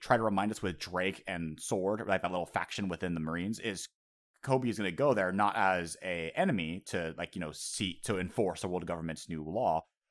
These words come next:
but as a possible ally of, like, "Yo, I think there's some shit going on in the world government. I'm not gonna come here as an hostile. I'm gonna ask for your help in some way." Like, maybe Kobe's gonna come, come across as, like, some,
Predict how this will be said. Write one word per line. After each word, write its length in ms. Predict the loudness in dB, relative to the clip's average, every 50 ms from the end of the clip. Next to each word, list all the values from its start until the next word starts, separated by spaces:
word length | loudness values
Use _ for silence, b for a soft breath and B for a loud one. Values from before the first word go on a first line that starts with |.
| _ _
but 120 | 2 4 4
as 200 | 4 4 2 2
a 60 | 0
possible 400 | 0 0 0 0 0 -2 0 4
ally 220 | 6 6 8 6
of, 100 | 6 4
like, 160 | 2 0 -2 -2 _ _ _ _ _ _ _ _ -6
"Yo, 240 | 0 4 6 6 8
I 120 | 8 6 4
think 180 | 4 0 -4
there's 160 | -4 -4 -2
some 100 | -2 -2
shit 220 | -2 -2 -2 -4 -2
going 200 | 0 0 2 2
on 80 | 2
in 60 | 2 2
the 60 | 2
world 180 | 2 2 2
government. 360 | 2 2 2 2 0 0 0 2
I'm 120 | 2 4
not 140 | 4 4 4
gonna 140 | 2 0 0
come 160 | 2 2 2
here 80 | 2 0
as 80 | -2 -2
an 60 | 0
hostile. 460 | 2 2 2 2 2 4 6 6 6
I'm 100 | 6 4
gonna 140 | 2 0 2
ask 200 | 2 2 0 0
for 100 | -2 -4
your 120 | -4 -2
help 320 | 0 0 0 0 0 -2 -8 -10 -6 -6
in 100 | -6 -4
some 300 | 0 0 0 0 -2 -4
way." 180 | -8 -8 -10 -6 -4
Like, 140 | -2 0 2
maybe 200 | 2 2 2 2
Kobe's 280 | 2 2 2 2 2
gonna 100 | 0 -2
come, 220 | -2 -2 -4 0 2 0 0 0 0
come 160 | 0 0 2 4
across 220 | 4 4 4 2
as, 40 | 0
like, 140 | -4 -4 -4
some, 180 | -4 -4 -4